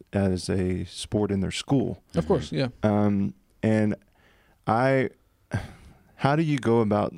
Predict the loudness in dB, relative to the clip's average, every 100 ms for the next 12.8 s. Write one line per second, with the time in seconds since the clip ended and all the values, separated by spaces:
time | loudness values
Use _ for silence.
0 | -2 0 0 0 0 0 0 0 -4 -6
1 | 0 2 2 0 0 -2 -2 -4 -2 0
2 | 0 0 0 0 -2 0 -2 -4 -18 -20
3 | -20 -20 _ _ _ 0 0 2 0 2
4 | 2 2 2 0 2 2 2 -2 -2 0
5 | 2 2 0 0 2 2 2 0 0 0
6 | 0 0 0 2 0 -2 -2 -4 -2 -2
7 | 0 0 -2 -6 -12 _ -4 -4 -4 -4
8 | -2 2 2 2 -2 -4 0 2 2 0
9 | -8 _ -2 0 2 2 2 2 2 2
10 | 2 2 2 -2 0 0 2 0 2 2
11 | 2 0 0 0 2 2 2 2 0 2
12 | 2 2 0 0 -2 -2 -6 -8